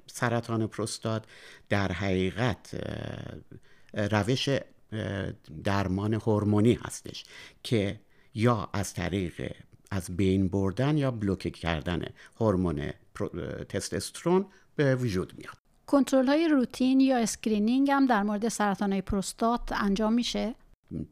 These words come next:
Speaker 1: در حقیقت، اه، روتین، کنترل و یا اسکرینینگ در سوئد یک سوالی هستش که اورولوگ‌ها در موردش به توافق نرسیدن.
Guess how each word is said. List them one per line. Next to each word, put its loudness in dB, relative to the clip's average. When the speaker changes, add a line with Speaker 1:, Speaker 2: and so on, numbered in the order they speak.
Speaker 1:
در 4
حقیقت، 0
اه، -4
روتین، 0
کنترل -2
و 0
یا -4
اسکرینینگ 0
در 4
سوئد -2
یک -2
سوالی -2
هستش -4
که -2
اورولوگ‌ها 2
در 0
موردش 0
به -6
توافق 0
نرسیدن. 2